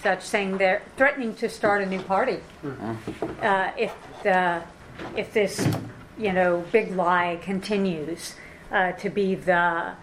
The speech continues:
Speaker 1: you know, sort of litmus test for, uh, where the party is going. So I think, you know, we are watching this disintegration
Speaker 2: Hmm.
Speaker 1: right now,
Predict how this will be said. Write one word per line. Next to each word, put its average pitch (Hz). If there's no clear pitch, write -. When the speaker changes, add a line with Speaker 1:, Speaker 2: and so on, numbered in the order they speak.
Speaker 1:
you 202
know, 170
sort 185
of 165
litmus 190
test -
for, 165
uh, 170
where 190
the 185
party 175
is 165
going. 175
So 202
I 190
think, 240
you 202
know, 170
we 240
are 254
watching 202
this 175
disintegration 180
Speaker 2:
Hmm. 208
Speaker 1:
right 190
now, 170